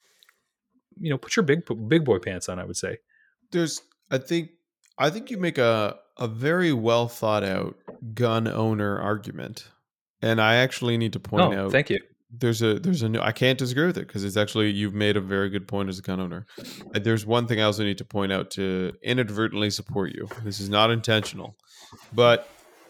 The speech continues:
Speaker 1: Don't get me
Speaker 2: you
Speaker 1: wrong.
Speaker 2: can
Speaker 1: I love my Tikka T three, but it's, yeah, anyway.
Speaker 2: I,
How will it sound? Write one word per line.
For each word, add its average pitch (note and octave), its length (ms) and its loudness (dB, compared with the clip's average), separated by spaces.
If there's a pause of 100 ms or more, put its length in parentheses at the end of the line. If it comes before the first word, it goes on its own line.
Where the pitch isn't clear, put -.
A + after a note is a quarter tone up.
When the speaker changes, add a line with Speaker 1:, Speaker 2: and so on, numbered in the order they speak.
(280)
Speaker 1:
Don't D3 140 6
get D#3+ 80 10
me D3+ 60 8
Speaker 2:
you C3+ 60 10
Speaker 1:
wrong. A2+ 120 8
Speaker 2:
can G2+ 80 6
Speaker 1:
I G#2 40 6
love A2+ 260 6
my B2 100 6
Tikka A#2 360 4
T A2 180 -2
three, G2 260 0
but F2+ 200 -2 (100)
it's, - 260 -2 (400)
yeah, G#2+ 140 2 (280)
anyway. F2+ 260 -4 (140)
Speaker 2:
I, - 60 -18